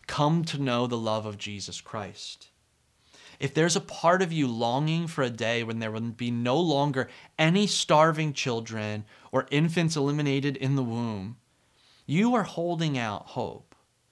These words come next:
But are we just believing in fantasies? Is this just childish, misplaced hope? Maturity seems to tell us to lower our expectations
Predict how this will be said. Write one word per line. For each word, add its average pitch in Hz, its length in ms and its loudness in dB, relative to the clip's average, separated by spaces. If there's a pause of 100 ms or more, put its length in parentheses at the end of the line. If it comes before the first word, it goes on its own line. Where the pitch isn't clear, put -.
(800)
But 160 140 2
are 151 100 4
we 151 160 2
just 208 280 -4
believing 151 500 0
in 113 140 -4
fantasies? 160 960 -4 (280)
Is 127 120 -6
this 143 180 -4
just - 340 -6
childish, 127 720 -2
misplaced 127 680 -8
hope? 156 280 -6 (1080)
Maturity 226 540 4
seems 175 360 -2
to 165 100 -6
tell 139 280 0
us 131 160 -2
to 127 180 -6
lower 139 800 2
our 110 160 -4
expectations 104 1160 -10